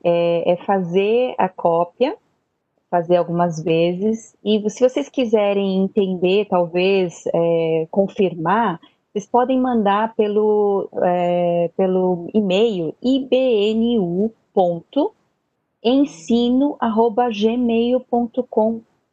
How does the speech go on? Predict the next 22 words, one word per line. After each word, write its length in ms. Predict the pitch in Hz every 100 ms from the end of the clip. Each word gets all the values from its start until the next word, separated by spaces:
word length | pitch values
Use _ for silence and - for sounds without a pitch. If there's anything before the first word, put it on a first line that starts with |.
| _ _
tá 120 | 175
ok? 380 | 170 196 240 453 - - _ -
Aí 640 | 185 190 240 311 254 - _
eu 240 | 202 208 196
vou 200 | 180 170
receber 840 | 190 - 262 208 202 226 285 - 226
e 100 | 226
posso 500 | - 208 226 - 247
ajudá-los, 1040 | 233 247 202 202 202 214 233 226 - - _ _ _ 180
é, 340 | 185 185 180
mas 420 | 175 185 190 - -
vocês 320 | 196 226 208
vão 160 | 226
poder, 560 | 226 220 202 214 226 -
é, 560 | 196 190 185 180 180 - -
co-, 160 | 233
simplesmente 560 | 226 311 330 262 262 -
copiar 720 | - 339 - 269 226 240 254
aquilo 400 | - 240 254 262
que 140 | -
tá 300 | _ 220 214
ali 440 | 220 202 202 226